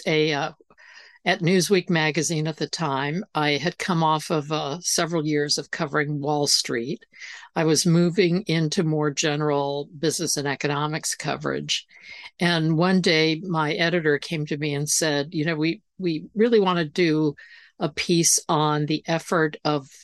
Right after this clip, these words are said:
some for-profit health systems to move from their traditional home, mostly in the southern part of the U S,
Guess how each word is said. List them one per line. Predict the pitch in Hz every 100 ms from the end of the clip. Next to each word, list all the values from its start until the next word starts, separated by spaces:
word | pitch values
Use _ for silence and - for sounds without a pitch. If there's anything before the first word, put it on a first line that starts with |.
| -
some | - - 165 151
for-profit | - - 202 190 - 170 160 156 -
health | 175 170
systems | - 147 120 - 147 131 131 - - - - _ -
to | -
move | 165 160 175 170 147 -
from | - 175 156 156 - -
their | 156 143
traditional | 143 196 220 262 214 160
home, | - 151 143 143 165 -
mostly | 175 156 - 175
in | 151
the | 156
southern | - - 180 170 156
part | - 143 139
of |
the | 131
U | 139 131 139
S, | 160 -